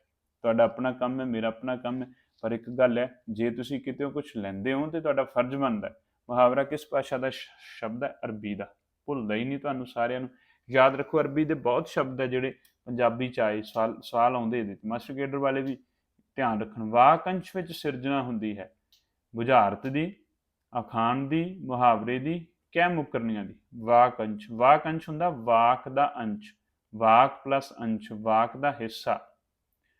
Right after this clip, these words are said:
ਵਾਕ ਦਾ ਹਿੱਸਾ ਹੁੰਦਾ ਵਾਕ ਅੰਸ਼। ਵਾਕ ਅੰਸ਼ ਵਿੱਚ ਸਿਰਜਣਾ ਹੁੰਦੀ ਹੈ।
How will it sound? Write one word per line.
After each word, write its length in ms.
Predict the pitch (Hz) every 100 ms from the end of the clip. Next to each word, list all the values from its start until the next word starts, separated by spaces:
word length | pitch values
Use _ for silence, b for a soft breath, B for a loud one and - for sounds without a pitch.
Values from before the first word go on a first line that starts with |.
| _ _ 107
ਵਾਕ 320 | 110 110 113
ਦਾ 120 | 147
ਹਿੱਸਾ 380 | 123 117 - 135
ਹੁੰਦਾ 280 | 123 131 156
ਵਾਕ 380 | 117 107 107 117
ਅੰਸ਼। 280 | 120 - _ b b b
ਵਾਕ 320 | 123 131 147
ਅੰਸ਼ 260 | 151 156 -
ਵਿੱਚ 180 | 170 165
ਸਿਰਜਣਾ 520 | - 143 131 160 175
ਹੁੰਦੀ 380 | 143 117 113 104
ਹੈ। 160 | 101